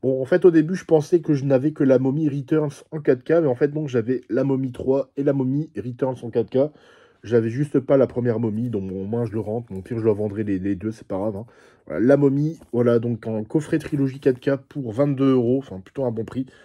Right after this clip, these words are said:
Là, il était passé entre-temps à dix-neuf euros. Pour vingt-deux euros, un plutôt bon prix. Pour vingt-deux euros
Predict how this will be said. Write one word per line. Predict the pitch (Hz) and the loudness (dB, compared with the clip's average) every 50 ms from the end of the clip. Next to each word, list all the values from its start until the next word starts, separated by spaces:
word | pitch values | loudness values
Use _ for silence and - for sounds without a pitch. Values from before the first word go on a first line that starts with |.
| _ _ _ | _ _ _
Là, | - 139 | 2 4
il | 151 | 4
était | 151 147 - 139 | 4 2 0 2
passé | 113 143 127 - 143 | 4 4 2 4 2
entre-temps | 139 127 - 139 123 127 - 139 135 | 0 2 2 0 0 0 0 -2 0
à | 120 101 | 0 -2
dix-neuf | 101 117 120 123 131 131 123 - | -2 -6 -6 -4 -4 -4 0 0
euros. | 127 107 113 139 - _ _ _ _ _ - - _ _ _ _ _ _ _ _ _ _ _ | 0 2 2 -2 -4 _ _ _ _ _ -20 -20 _ _ _ _ _ _ _ _ _ _ _
Pour | - 143 143 | -4 2 4
vingt-deux | 196 233 233 202 190 226 220 | 6 6 6 4 2 4 4
euros, | 214 202 190 202 208 208 180 - - | 4 6 6 6 6 6 2 0 0
un | 139 151 151 151 | 2 4 4 2
plutôt | 143 - - 180 233 220 | 2 -2 -4 2 2 2
bon | 196 190 196 180 | 4 4 0 0
prix. | - - - 185 185 190 190 190 180 - | -2 -8 -8 -6 -4 -4 -4 -6 -8 -10
Pour | - - 156 135 123 127 127 | -12 -6 -6 -2 2 2 2
vingt-deux | 127 147 151 151 143 151 147 | 4 2 0 2 2 4 4
euros | 147 143 135 143 151 160 175 165 - | 4 4 4 4 4 4 2 0 -4